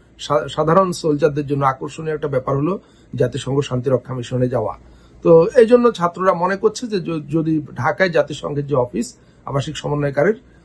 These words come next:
ওই অফিস ঘেরাও করলে এই বিষয়টা জাতিসংঘ কর্তৃপক্ষের উপরে হয়তো একটা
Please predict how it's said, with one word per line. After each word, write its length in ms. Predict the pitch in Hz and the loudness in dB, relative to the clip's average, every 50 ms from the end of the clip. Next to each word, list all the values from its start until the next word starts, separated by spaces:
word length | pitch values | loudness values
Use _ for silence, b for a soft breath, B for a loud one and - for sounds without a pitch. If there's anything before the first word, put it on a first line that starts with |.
| b b | b b
ওই 160 | - 214 233 247 | 8 8 8 8
অফিস 340 | 226 240 - 285 262 202 | 6 2 0 -2 -2 0
ঘেরাও 260 | 147 156 170 190 196 196 | 4 6 6 6 4 2
করলে 320 | 190 - 208 220 240 269 | 0 -2 -4 -2 -2 0
এই 180 | 262 202 160 139 | 0 0 0 -2
বিষয়টা 520 | 131 135 - 156 147 135 - 147 139 - - b b b b b - | -8 -12 -12 -12 -12 -6 -6 -6 -6 -6 -10 b b b b b -4
জাতিসংঘ 580 | - 147 - - 156 - - 151 156 147 151 151 | -4 -4 -2 -4 -6 -4 -2 0 2 2 2 0
কর্তৃপক্ষের 640 | - - 127 - - 127 117 123 - - - 147 | 0 -2 -6 -4 -4 -4 -4 -4 -6 -4 -4 -4
উপরে 200 | 135 - 135 135 | -4 -2 -2 -4
হয়তো 240 | 120 110 127 - 123 | -4 -4 -4 -4 -4
একটা 280 | 113 - - 117 110 | -4 -4 -6 -10 -10